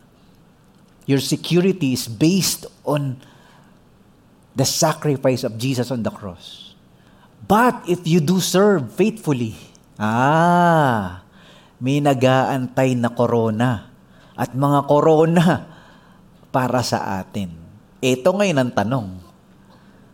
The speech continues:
Ilan na kaya ang korona na nag-aantay sa'yo? Iba sa inyo, ang dami ng korona. Ah, Pastor Mike, parang ang dami na yatang i-reward sa akin ni Lord, ah. Thank you, Lord.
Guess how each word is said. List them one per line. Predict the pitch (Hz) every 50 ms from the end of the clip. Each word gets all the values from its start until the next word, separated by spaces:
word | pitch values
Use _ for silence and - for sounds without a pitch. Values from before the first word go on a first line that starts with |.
| _ _ _ _ _ _ _ - - - - - -
Ilan | 131 135 165 185 196
na | 226 233
kaya | 233 233 226 185 139 123 110
ang | 131 151 156 -
korona | 190 185 170 160 147 139 123 107 98
na | 110 123
nag-aantay | 139 147 135 139 139 143 110 135 139 139 - - 110 110
sa'yo? | - - 98 95 95 95 87 92 - _ _ _ _ _ _ - _ - _ _ _ _ _ - - - - - - - - - - - _ - - _ _ _ _ _ -
Iba | 135 139 139 135
sa | 131 - 143
inyo, | 139 185 170
ang | 143 123
dami | 117 117 123 123
ng | 127 123
korona. | - 120 123 127 143 160 151 123 107 101 95 - - - - - - _ _ _ _
Ah, | - - 135
Pastor | 135 120 131 123 135
Mike, | 170 185 180 185 185
parang | - - 110 - 151 151 147 143
ang | 139 123
dami | 117 117 120 123 127 131
na | 131 131 131
yatang | 131 127 139 139 143
i-reward | 135 135 135 135 135 135 135 135
sa | - 139 127
akin | 131 135 135
ni | 143 175
Lord, | 214 214 180
ah. | 143 131 123
Thank | - 143 156 151 151
you, | 170
Lord. | 180 185 196 196 185 175 147 135